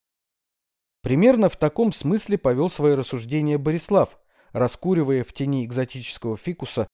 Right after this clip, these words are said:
ароматную сигарету. Что же касается генерала, то ему сейчас не до общих рассуждений.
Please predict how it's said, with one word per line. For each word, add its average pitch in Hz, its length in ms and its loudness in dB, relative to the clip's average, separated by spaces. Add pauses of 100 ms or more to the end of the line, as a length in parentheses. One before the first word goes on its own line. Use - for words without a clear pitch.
(140)
ароматную 127 560 0
сигарету. 117 580 -4 (580)
Что - 200 -4
же 175 120 0
касается 160 500 0
генерала, 135 640 2 (400)
то 139 120 2
ему 190 240 4
сейчас 196 500 0 (100)
не 156 220 2
до 151 180 0
общих - 440 -4
рассуждений. 92 680 -8